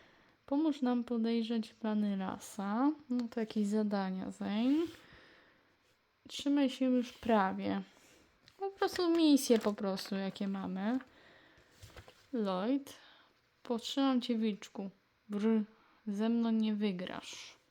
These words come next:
To jakaś też kolejna... a nie, to zobaczcie, to nie jest misja, tylko gra dla dwóch graczy. S-, okej, fajnie. Tu reklama Lego City.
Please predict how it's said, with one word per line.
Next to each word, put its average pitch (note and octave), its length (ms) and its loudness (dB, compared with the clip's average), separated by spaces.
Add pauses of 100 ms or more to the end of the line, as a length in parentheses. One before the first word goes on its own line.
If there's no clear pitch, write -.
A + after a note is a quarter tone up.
(640)
To B3 100 -8
jakaś A3 260 -4
też A3 300 -4
kolejna... G#3+ 440 0 (120)
a B3 180 8
nie, F4 420 4
to A#3+ 100 2
zobaczcie, A#3+ 500 -2
to A#3+ 140 -4
nie B3 60 2
jest A#3+ 140 -4
misja, A#3+ 340 -2
tylko A#3+ 300 -2
gra G3 460 -2
dla G3+ 240 -2
dwóch G3 240 -8
graczy. G#3 580 -4
S-, - 260 -18 (160)
okej, A3 420 -2
fajnie. F3+ 720 -2 (840)
Tu - 140 0
reklama A3+ 560 2
Lego A3 340 2
City. F#3 1120 -2